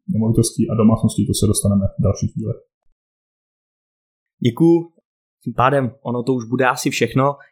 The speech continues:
Speaker 2: Já to tím pádem zhrnu celé pro posluchače.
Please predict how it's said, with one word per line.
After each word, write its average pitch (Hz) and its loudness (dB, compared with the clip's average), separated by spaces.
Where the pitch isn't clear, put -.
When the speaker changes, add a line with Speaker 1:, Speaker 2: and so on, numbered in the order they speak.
Speaker 2:
Já 117 2
to 120 2
tím 123 -6
pádem 127 0
zhrnu 117 0
celé 123 0
pro 117 2
posluchače. 117 -2